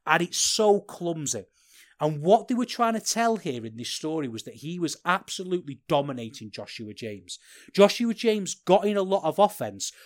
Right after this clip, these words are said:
but then when Connor Mills put the hammer down, he battered him. And Joshua James is a bigger man. He's clearly more intimidating than somebody like Connor Mills, and we were expected to believe that Connor Mills absolutely battered him.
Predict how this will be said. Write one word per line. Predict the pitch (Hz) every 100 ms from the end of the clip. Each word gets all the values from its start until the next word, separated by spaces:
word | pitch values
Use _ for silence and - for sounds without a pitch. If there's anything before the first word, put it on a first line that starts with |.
| _
but | 156 123
then | 151 170 170
when | 160 190 208 208
Connor | - 214 208
Mills | 208 214 147 -
put | - -
the | 135
hammer | 139 160 147
down, | 139 117 107
he | - 117 _ -
battered | 151 - 127
him. | 101 85 _ _ _ _ -
And | 151 139
Joshua | 160 180 - 202
James | 190 165 147
is | 120
a | 113 _
bigger | 185 180 214
man. | 196 180 220 _ _ _
He's | - 135
clearly | - - 180 190 202 190
more | 185 180
intimidating | 151 - 180 190 156 131 - 117
than |
somebody | 110 123 113 110
like | 110 110 -
Connor | 120 110
Mills, | 107 104 98 - - -
and | 143
we | 143
were | 139 139
expected | 135 - 180 - - 147
to |
believe | - 143 135 123
that | 139
Connor | - 131 127
Mills | 120 117
absolutely | 120 107 - 113 113
battered | 104 120 - 101
him. | 98